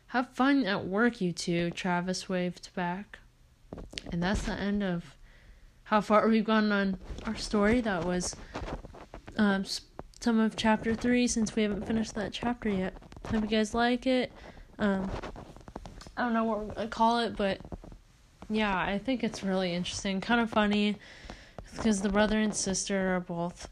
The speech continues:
like, the sister's kind of more like a mom, since the mom, she's not there that much, but their mom is still concerned about what they're doing. They just don't know it. Thank you guys so much for listening to the Short Stories podcast.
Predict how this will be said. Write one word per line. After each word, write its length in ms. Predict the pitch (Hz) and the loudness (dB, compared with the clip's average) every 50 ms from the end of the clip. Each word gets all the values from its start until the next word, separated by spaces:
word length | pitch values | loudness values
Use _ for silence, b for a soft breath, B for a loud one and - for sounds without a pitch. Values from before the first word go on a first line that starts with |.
| B B B B B B B B B - | B B B B B B B B B -12
like, 320 | - - - - - - | -10 -8 -8 -8 -8 -2
the 100 | - 220 | 0 2
sister's 440 | 208 - 240 202 - - 226 220 214 | 2 2 2 0 0 0 0 0 0
kind 240 | - - 208 202 196 | 0 -2 -2 0 0
of 120 | 202 202 | 0 0
more 240 | 196 196 196 196 196 | 0 0 0 0 0
like 280 | 196 196 196 196 190 - | 0 0 0 -2 -2 -2
a 60 | 208 | -2
mom, 400 | 190 185 180 175 180 180 180 185 | -2 0 0 -2 -2 -2 -2 -2
since 280 | 185 202 196 185 - - | -2 -4 -4 -4 -6 -6
the 460 | - - 196 190 185 180 180 180 175 175 | -2 0 0 2 2 0 0 0 -2 -2
mom, 680 | 175 170 170 175 170 170 180 185 180 180 185 185 - - - - - - | -4 -4 -4 -4 -4 -2 -2 -2 -2 -2 -4 -4 -8 -12 -14 -12 -12 -8
she's 340 | - - - 220 214 208 190 | -6 -4 0 0 0 0 2
not 220 | 196 202 196 185 185 | 0 0 0 0 0
there 180 | - 208 202 | 0 0 2
that 240 | 196 202 202 - - | 2 2 0 0 -2
much, 520 | 196 202 208 202 - - - - - - - B B B B B B B - - - - - | -2 0 0 0 -2 -2 0 0 0 0 -2 B B B B B B B -4 -4 -4 -4 2
but 260 | - 202 208 202 185 | 4 6 6 6 6
their 100 | 196 202 | 4 4
mom 260 | 202 202 202 202 196 190 | 4 6 6 4 4 4
is 160 | 185 185 185 | 2 2 0
still 240 | - - 175 143 170 | 0 -2 -2 -4 -4
concerned 460 | - - 156 170 - - 170 165 160 | -4 -6 -6 -4 -4 -4 -4 -4 -2
about 200 | 170 156 - - | -2 -4 0 2
what 120 | - - | 2 2
they're 180 | - - 90 - | 2 0 -4 -6
doing. 440 | - 175 165 - - 76 - 190 190 - - - | -6 -6 -6 -6 -6 -8 -8 -10 -10 -12 -6 -2
They 140 | 202 190 180 | -2 -2 -2
just 200 | 180 180 - - | -2 -6 -6 -8
don't 120 | 175 175 | -8 -6
know 260 | - - - - 175 | -4 -4 -4 -4 -4
it. 200 | - - - - - - - - - - - - - - - - - - B B B B B B B B B B B B - - - - - | -6 -8 -10 -10 -12 -16 -20 -20 -20 -10 -6 -6 -4 -4 -6 -8 -10 -10 B B B B B B B B B B B B -10 -10 -12 0 4
Thank 200 | 247 247 220 233 | 4 4 6 6
you 140 | 247 247 | 6 6
guys 120 | 247 240 233 | 6 6 6
so 100 | - 240 | 4 4
much 200 | 233 233 220 - | 4 4 2 2
for 120 | - 240 | 2 4
listening 400 | 233 240 247 - 262 247 240 226 | 4 4 4 4 4 4 4 2
to 120 | 220 226 214 | 2 0 0
the 80 | 214 | 2
Short 300 | 214 - 285 285 277 262 | 2 4 4 4 4 4
Stories 340 | - - 277 277 269 269 254 | 2 2 4 4 4 4 2
podcast. 800 | - - 262 262 254 240 247 - 240 262 262 262 269 262 - - | 2 4 4 4 4 2 0 -2 -2 0 2 2 0 -2 -4 -8